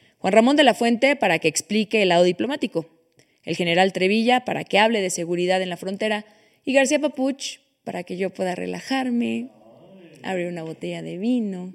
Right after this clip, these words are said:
y prender unas velas aromáticas viendo el canal del Congreso. <laughs> El coordinador priista Rubén Moreira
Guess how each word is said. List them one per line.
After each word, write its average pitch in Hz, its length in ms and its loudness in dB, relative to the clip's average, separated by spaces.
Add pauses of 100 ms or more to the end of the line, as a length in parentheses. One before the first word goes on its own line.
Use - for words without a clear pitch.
(1500)
y 196 80 -2
prender 208 340 0
unas 208 280 -2
velas 202 260 -2
aromáticas 185 640 -6
viendo 185 220 -2
el 185 80 -2
canal 175 320 -4
del 180 140 -2
Congreso. - 560 -10
<laughs> - 1900 0 (2500)
El - 160 2
coordinador 254 560 6
priista 226 420 4
Rubén 220 360 4
Moreira 214 560 4